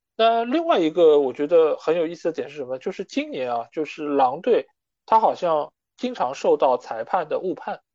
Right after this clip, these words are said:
对吧？我们记得安东尼·泰勒当时对纽卡那场比赛其实是误判了一个点球，包括，呃，对曼联，就是奥纳纳的那个事情，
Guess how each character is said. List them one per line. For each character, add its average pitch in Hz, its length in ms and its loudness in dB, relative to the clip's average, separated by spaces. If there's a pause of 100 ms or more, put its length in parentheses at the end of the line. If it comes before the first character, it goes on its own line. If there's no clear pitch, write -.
(300)
对 147 80 -4
吧？ 147 100 4
我 135 120 -2
们 139 80 -10
记 185 120 -6
得 170 120 4
安 180 100 0
东 196 120 -2
尼· 190 80 -4
泰 220 220 2
勒 165 260 4
当 151 160 0
时 131 320 -6
对 147 180 -2
纽 139 160 0
卡 156 220 -4
那 131 80 -4
场 131 200 -12
比 131 80 -18
赛 127 220 -4 (320)
其 - 80 -12
实 135 280 -6
是 135 300 -6
误 156 140 0
判 143 200 -4
了 127 100 0
一 120 80 -8
个 131 100 -2
点 120 220 -8
球， 117 180 -4
包 156 200 4
括， 139 300 4 (360)
呃， 131 220 -2
对 160 180 6
曼 175 260 4
联， 139 300 2 (140)
就 139 120 -6
是 143 140 -4
奥 135 120 2
纳 143 140 0
纳 147 200 2
的 135 140 -4
那 123 220 -8
个 123 140 0
事 - 160 -12
情， 123 220 -12